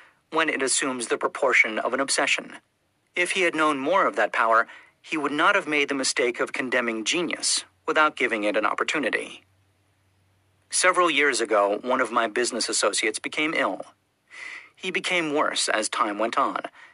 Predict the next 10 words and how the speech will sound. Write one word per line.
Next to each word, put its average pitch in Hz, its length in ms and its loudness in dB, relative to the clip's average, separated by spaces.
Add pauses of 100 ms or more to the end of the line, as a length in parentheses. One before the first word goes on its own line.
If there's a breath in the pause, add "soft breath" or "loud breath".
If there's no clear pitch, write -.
(240 loud breath)
and - 160 -6
finally 110 400 2
was 104 180 -4
taken 113 280 -2
to 107 80 0
the 107 100 2
hospital 117 480 2
for 123 160 0
an 110 80 0
operation. 143 680 2